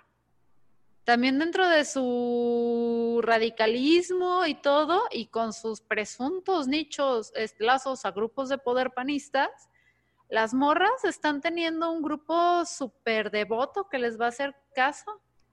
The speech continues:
O sea, yo creo que está habiendo diferentes frentes feministas que están jalando a, eh, a un,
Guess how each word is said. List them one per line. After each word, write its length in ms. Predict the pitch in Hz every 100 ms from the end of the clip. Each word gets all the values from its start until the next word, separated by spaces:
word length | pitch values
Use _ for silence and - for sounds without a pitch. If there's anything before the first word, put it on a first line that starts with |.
| _ _ -
O 80 | 208
sea, 140 | 233
yo 160 | 226 240
creo 200 | 277 294
que 80 |
está 240 | 339 - 294
habiendo 320 | 285 277 302
diferentes 760 | 294 277 247 233 226 262 262 -
frentes 520 | 240 233 226 240 254
feministas 640 | 254 233 220 220 - 247 -
que 100 | 220
están 320 | - 180 185
jalando 600 | 214 196 180 190 202 196
a, 280 | 185 - _ _ _ _ _ _ _
eh, 360 | - - - _ _ _ _ _ _ - -
a 100 | 190
un, 380 | 226 262 277 277